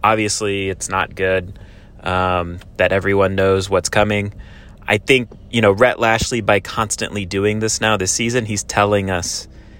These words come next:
he doesn't trust this offensive line to block with the outside run game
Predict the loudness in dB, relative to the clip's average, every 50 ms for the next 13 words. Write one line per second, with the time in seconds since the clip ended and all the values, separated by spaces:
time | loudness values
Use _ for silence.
0 | -20 -20 -12 -4 2 4 4 4 2 0 -6 0 0 0 2 2 -2 -4 -2 0
1 | 2 2 2 2 2 -2 -2 0 -4 -4 -2 0 0 2 0 0 -2 -4 -6 -4
2 | 0 2 4 4 4 2 2 -2 -8 -18 -18 -20 -20 -20 -20 -20 -20 -20 -20 -8
3 | -6 -6 -4 -4 -4 -4 0 2 2 0 2 0 2 2 2 2 2 2 0 2
4 | 2 2 2 2 2 2 0 -4 -8 -12